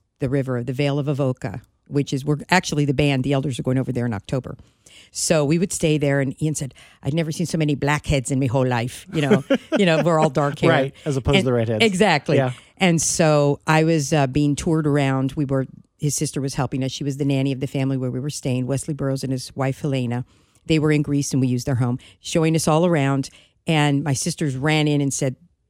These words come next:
Speaker 1: "They're th-, these guys, they're throwing pine cones at us. They're, get out, get out here, get out here." I'm not, I'm the middle of the family. I'm not even the oldest. So I got out there,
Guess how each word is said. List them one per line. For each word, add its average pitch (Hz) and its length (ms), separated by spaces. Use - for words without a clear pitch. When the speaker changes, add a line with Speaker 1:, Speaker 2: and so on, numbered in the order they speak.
Speaker 1:
"They're 247 220
th-, - 200
these 220 200
guys, 247 280
they're 247 120
throwing 262 260
pine 262 280
cones 247 220
at 226 140
us. 233 100
They're, 226 100
get 220 320
out, 233 220
get 240 120
out 285 140
here, 247 180
get 254 120
out 254 100
here." 185 200
I'm 214 160
not, 214 200
I'm 214 180
the 190 80
middle 170 280
of 135 80
the 127 80
family. 131 280
I'm 160 100
not 160 120
even 147 120
the 143 60
oldest. 135 360
So 160 60
I 160 80
got 147 180
out 127 200
there, 127 180